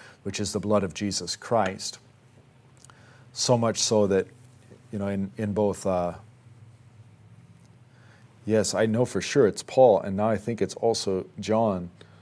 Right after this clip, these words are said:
Um, they both refer to Christ and his blood as being, um, poured out upon or even one with the mercy seat of God.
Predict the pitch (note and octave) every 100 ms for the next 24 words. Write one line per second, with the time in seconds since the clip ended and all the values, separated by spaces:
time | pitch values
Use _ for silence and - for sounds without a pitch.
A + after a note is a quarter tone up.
0 | - - F#2+ F#2 F#2+ F2 A2+ A2+ - G2+
1 | - A#2 A2+ - F#2 - A2 G#2+ G#2 -
2 | F2+ - G#2 E2+ G#2 G#2 G2+ F#2 - G2+
3 | F#2+ F2+ - - - - - - D#2+ C2
4 | C#2+ - - - A#2 G#2 G2+ F#2+ - A2+
5 | G#2+ G2+ F#2 F#2+ - A2 G2 F#2+ A2 A2+
6 | G#2+ G#2 A2+ F#2+ - A2 G2 F#2+ F#2+ G#2+
7 | - G#2 F#2+ - - - - - - -
8 | - F#2+ G2 F2 G#2 F#2+ F2